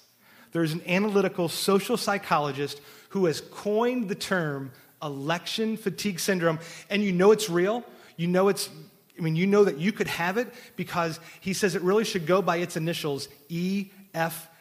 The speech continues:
S. So understand, if you're experiencing some kind of malaise, some kind of problem, maybe you need to miss a few days of work or school, I'm sure they're good with it, just write on the note,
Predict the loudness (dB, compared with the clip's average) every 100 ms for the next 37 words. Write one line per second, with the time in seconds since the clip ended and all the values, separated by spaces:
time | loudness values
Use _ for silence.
0 | -16 -12 -10 -10 -10 -12 _ _ _ _
1 | _ -10 -4 -2 0 -2 -2 -4 -4 -12
2 | -18 -10 -8 -2 -2 0 -4 -2 -2 -2
3 | -2 -4 -4 -10 -12 -8 -6 -2 -2 -2
4 | -4 -4 -2 -2 -2 -2 -2 -2 -2 -2
5 | -6 -2 -2 0 -2 -4 -10 -6 -2 0
6 | 0 0 0 2 2 0 -4 -4 -2 -2
7 | -4 2 6 6 4 -2 0 2 4 2
8 | -2 -6 -2 2 4 4 4 2 0 -4
9 | -6 -14 0 0 0 0 0 2 0 0
10 | 2 2 0 -2